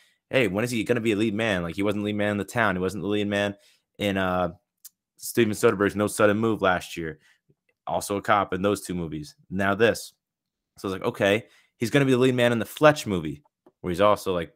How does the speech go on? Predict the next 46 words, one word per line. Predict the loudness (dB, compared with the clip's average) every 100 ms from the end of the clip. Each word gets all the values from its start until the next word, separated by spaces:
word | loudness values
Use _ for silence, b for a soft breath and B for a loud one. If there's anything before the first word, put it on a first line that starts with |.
| _ _ _
is | -12 -4
not | -4
a |
cop, | -4 -4 -4 -6
but, | -12 -12 _ -16
you | -12
know, | -10
detective | -10 -10 -10 -10 -16 -16
style | -14 -8 -4 -4 -6 -10 _
reporter, | -16 -8 -4 -4 -4
right? | -4 -6 -10 b b
So | -2 0
he's | 2
got | -2
Fletch. | 0 2 2 -2 -18 _ _ b
I | -2
think | 0 0
Fletch | 0 0 0 -2
will | -2
be, | 0
like, | 2 0
this | -4 -8 -8
situation | -6 0 0 0 -2
where | 0 0
it's | 0
like, | -6 -2
all | 0
right, | 0 -4 _ _ _ _ _ -6
can | -2 -2
he, | 0 2
like, | 2 0
lead | -4 -2 -2 -2
this, | -4 -4
like, | -6 -2
I | 0 0
P, | -2 -8 -6 -4
like, | -6 -8
nostalgia | -8 -2 0 0 -2
that | -6
we | -6
talked | -8 -6
about | -2
earlier, | -2 -2 -6 b
nostalgia | -8 -2 0 0
type | -4 -6 -4
movie, | -4 -4 -4 -8